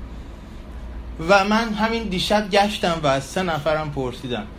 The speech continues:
تا جایی که می‌دونیم اخوان هیچ نسخهٔ تصحیح شده‌ای رو هم به بنیاد فرهنگ ایران بر نگردونده و چیزی هم چاپ نشده. نکته اینجاست که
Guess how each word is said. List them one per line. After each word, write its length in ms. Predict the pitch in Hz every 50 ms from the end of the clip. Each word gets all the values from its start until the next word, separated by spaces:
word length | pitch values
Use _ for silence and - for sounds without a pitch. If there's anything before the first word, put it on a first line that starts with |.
| - - - - -
تا 80 | - 160
جایی 220 | 147 175 190 196
که 120 | 185 202 185
می‌دونیم 440 | 175 165 151 151 156 160 180 202
اخوان 500 | 202 165 143 143 - 139 135 151 170 180
هیچ 180 | 175 180 180 180
نسخهٔ 320 | 170 147 139 - - 175
تصحیح 440 | 170 - 143 131 131 - - 143 139 - - - -
شده‌ای 280 | 139 135 135 156 170 175
رو 100 | 170 160
هم 260 | 151 151 151 147 147 147 - - - - - - -
به 80 | 127
بنیاد 440 | 120 127 123 123 127 131 143 147 160
فرهنگ 400 | 147 143 131 120 120 117 117 117
ایران 300 | 117 113 113 127 135 139
بر 460 | 123 127 127 127 131 131 135 139 147 143 - - - - - - - - - - -
نگردونده 840 | 123 127 135 139 156 151 147 147 147 143 147 147 143 139 139 135 131
و 40 | 123
چیزی 400 | 120 - - 147 143 131 131 135
هم 260 | 123 117 113 110 107
چاپ 400 | 107 - - 139 131 135 143 147 - - - - - - - - - - - - - - - - 135
نشده. 640 | 135 151 170 180 175 180 - - 113 104 104 98 92 - - - - - - - - - - - - - - - - - - - -
نکته 280 | 170 175 175 - - 247
اینجاست 760 | 262 233 208 196 175 190 190 190 190 190 185 - - - -
که 300 | - 196 190 196 196 196